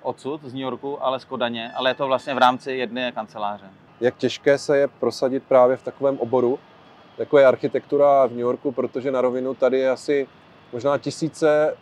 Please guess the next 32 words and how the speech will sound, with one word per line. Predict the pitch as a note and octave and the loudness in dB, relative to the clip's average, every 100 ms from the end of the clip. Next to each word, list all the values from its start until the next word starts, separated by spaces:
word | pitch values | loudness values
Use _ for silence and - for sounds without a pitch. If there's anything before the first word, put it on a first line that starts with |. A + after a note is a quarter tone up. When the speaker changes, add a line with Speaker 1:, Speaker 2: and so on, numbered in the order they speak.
| - | -10
Speaker 2:
řekl | A2+ - D3 | -8 -4 -2
bych, | C#3+ | -4
kvalitních | - C#3+ D3 F3 F3+ F3 - | -2 2 2 2 0 -2 2
architektů | C#3+ C#3+ D#3+ D3+ - D#3 | 2 2 0 0 -2 -4
z | |
celého | - D3+ D3+ E3 | -2 0 0 -2
světa. | F3 G#3+ A2 G2 - - | -6 -4 -2 -4 -10 -16
Speaker 1:
Je | - B2 | -8 -2
to, | F3+ G3 E3+ A#2+ - - - - _ _ A#2 | 0 0 -2 -8 -20 -20 -20 -20 _ _ -10
řekl | C3+ D#3+ | -8 -6
bych, | G#3 E3 | -4 -2
že | F3+ - - - | -4 -8 -16 -10
není | C3+ D#3 | -6 -6
to, | E3 E3+ _ _ - _ - _ | -6 -10 _ _ -20 _ -20 _
je | C#3 | -8
to | F3+ | -6
těžký | F#3+ C#3 - C3+ | -6 -8 -10 -10
samozřejmě, | C#3 C3+ B2+ C3+ C3+ | -8 -8 -8 -8 -8
ale | D3+ C#3 | -4 -2
není | C#3 C#3+ D3 | -2 -4 -8
to | D#3 | -4
tak | D#3 D3 | -4 -2
lehký, | D3 C3+ D3 | -4 -4 -8
jak | C#3 | -8
se | - | -8
potom, | C3+ C#3+ D3+ C3 - - - - | -10 -8 -8 -10 -18 -20 -20 -6
není, | C#3+ F3+ G3+ | -4 -4 -6
není | D3+ F#3 G3+ F3 E3+ - - | -8 -8 -4 -6 -6 -18 -10
těžké | D3+ - F3 | -10 -6 -8
se | D#3+ | -8
sem | F3+ | -10
dostat, | C#3 B2 D#3 D#3 | -8 -6 -2 -2